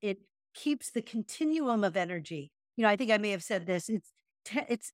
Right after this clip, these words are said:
similar to me as when an actor on stage, like when I saw Mandy Patinkin, who I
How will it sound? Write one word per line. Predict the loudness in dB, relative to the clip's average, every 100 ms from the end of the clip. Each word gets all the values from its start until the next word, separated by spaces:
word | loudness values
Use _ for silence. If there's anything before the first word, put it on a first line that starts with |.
| _ -18
similar | -4 0 2 2 0
to | 0
me | 0 2
as | 0 0
when | -2 -2
an | -4
actor | -2 0 0 0 0 0 -2
on | -4
stage, | -4 0 2 4 0 -8 _ -6
like | 0
when | 2
I |
saw | 4 4
Mandy | 4 0 -2
Patinkin, | -6 -8 -4 -4 -4 -6
who | -2
I | -2